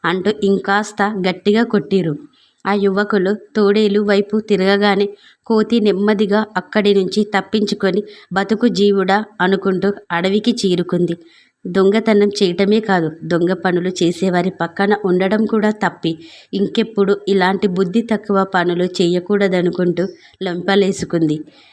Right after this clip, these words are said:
నీతి ఏంటంటే ఈ, ఈ కథ వల్ల ఎటువంటి పరిస్థితిలోనైనా చెడ్డవారితో స్నేహం చెయ్యరాదు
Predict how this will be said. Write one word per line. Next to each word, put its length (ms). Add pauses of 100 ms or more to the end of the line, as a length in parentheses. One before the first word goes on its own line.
నీతి 280
ఏంటంటే 640
ఈ, 240 (240)
ఈ 60
కథ 240
వల్ల 520 (280)
ఎటువంటి 420
పరిస్థితిలోనైనా 1080 (160)
చెడ్డవారితో 600
స్నేహం 440
చెయ్యరాదు 760